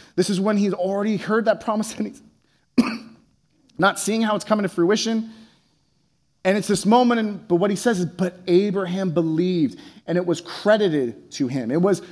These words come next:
accounted as righteousness. Again, a financial term in which now the ledger has gone from unrighteous, and he moves it over to righteous, and he stamps his name under the righteous column because of his belief.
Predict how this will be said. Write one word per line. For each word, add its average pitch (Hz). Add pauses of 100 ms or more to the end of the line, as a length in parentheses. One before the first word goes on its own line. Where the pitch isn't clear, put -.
(140)
accounted 196
as 160
righteousness. 160
Again, 151
a 143
financial 202
term 175 (320)
in -
which 180
now 208 (160)
the 170
ledger 196
has 175
gone 190
from 180 (400)
unrighteous, 190
and -
he 156
moves 196
it 226
over 214
to 190
righteous, 185 (320)
and 156
he 156
stamps - (500)
his 165 (200)
name 147
under 139
the 127
righteous 143
column 127
because 123
of 123
his 117
belief. -